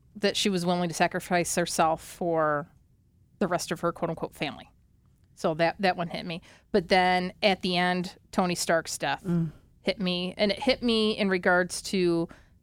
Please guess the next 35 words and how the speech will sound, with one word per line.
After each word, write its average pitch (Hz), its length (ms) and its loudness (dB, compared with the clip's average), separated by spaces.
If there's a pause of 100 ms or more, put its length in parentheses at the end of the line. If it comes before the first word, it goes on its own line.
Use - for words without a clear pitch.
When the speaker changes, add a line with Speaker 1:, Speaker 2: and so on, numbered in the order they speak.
Speaker 1:
the 196 80 2
funeral 175 720 0 (140)
and, 160 600 -2 (260)
um, 170 320 -8 (360)
that 175 260 2
had 180 220 -2
been 165 540 -2 (240)
eleven 175 600 0
movies 170 680 -2
or 175 140 0
whatever 170 800 2
that 160 200 0
he 185 120 -2
had 160 120 -2
just - 380 0 (340)
been, 208 240 4
like, 180 160 -2 (560)
a 220 80 2
part 226 400 2
of 190 120 -2
your 185 180 2
life 180 320 4
for, 170 560 0
for 185 160 -4
so 175 320 2
long 170 600 2 (380)
in 185 60 -2
regards 170 380 2
to 170 100 -2
it. - 80 -8
And 170 280 -6
it - 80 -6
was 165 140 -6
just - 240 -6
like 160 320 -4